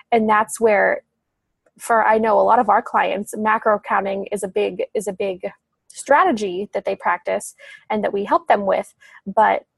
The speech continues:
also kind of laying that down and practicing more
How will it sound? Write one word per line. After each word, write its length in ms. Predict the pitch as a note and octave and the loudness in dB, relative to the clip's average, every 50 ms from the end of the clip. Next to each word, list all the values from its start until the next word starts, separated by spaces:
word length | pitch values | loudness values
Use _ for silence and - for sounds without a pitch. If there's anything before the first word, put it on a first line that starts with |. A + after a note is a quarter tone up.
| _ - | _ 2
also 600 | A3+ B3+ D4+ D#4 - - A3+ - - F#3 F#3 - - - _ _ _ _ _ _ _ | 4 4 4 4 2 2 2 2 4 2 2 0 -2 -6 _ _ _ _ _ _ _
kind 200 | - - D#4 D4+ | -4 0 2 4
of 120 | C#4 A#3+ G#3 | 4 4 2
laying 380 | G#3 G#3+ G#3+ A3+ A#3+ B3+ B3 | 0 0 0 2 2 0 0
that 260 | A#3 A3+ G#3 - G#3 F#3+ | 0 0 0 -2 -2 -2
down 400 | G#3 F#3 F3+ F#3+ - B3 D4+ E4 - | -2 -2 0 0 0 -2 -2 -4 -6
and 160 | A3+ A3 G#3 | -6 -6 -6
practicing 580 | - - A3 G3+ G#3 _ - - - C4 A#3 G#3 | -4 -2 -2 -2 -2 _ -10 -4 -2 0 0 0
more 380 | G#3 G3+ G3+ G3+ G#3 G#3 F3+ | 0 0 0 2 0 0 -2